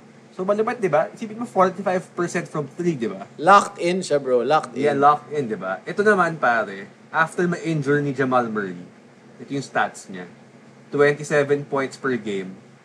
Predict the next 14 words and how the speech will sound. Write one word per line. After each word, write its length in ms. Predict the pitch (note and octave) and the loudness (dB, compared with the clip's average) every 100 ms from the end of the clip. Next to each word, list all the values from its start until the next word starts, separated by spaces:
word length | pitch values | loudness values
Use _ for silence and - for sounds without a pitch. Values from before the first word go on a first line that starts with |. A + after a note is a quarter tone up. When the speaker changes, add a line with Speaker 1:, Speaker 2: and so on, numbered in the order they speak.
| _ - - - | _ -20 -20 -6
Speaker 1:
fifty-six 560 | D#3+ G2+ G#2 E3+ - - | -4 -4 -6 -6 -8 -8
percent 560 | - D#3 - D3 C3 - - - | 0 0 0 -2 -2 -6 -20 -14
field 320 | D#3 D3 A#2+ | -2 -2 -2
goal, 360 | A2 G#2+ G2+ A#2 - - - - - - - | -2 -2 -2 -8 -16 -20 -20 -20 -20 -20 -20
forty-nine 680 | - E3 D#3+ E3 D3+ D3 D3 | -8 0 2 2 0 -2 0
percent 360 | - C#3+ C#3 B2 | 0 0 0 -8
from 280 | - G#2+ G2+ | -8 -12 -12
three. 240 | G2 A2 - - - - | -12 -14 -14 -20 -20 -18
Di 120 | - G3 | -10 -6
ba? 160 | G#3 | -6
Speaker 2:
Ang 200 | - C4 | -4 0
lakas 280 | G4+ A4 - | 0 0 -4
niya 140 | A#4+ A4+ | -2 0
mag-tres. 500 | A4+ - G3 G#3 | 0 2 4 4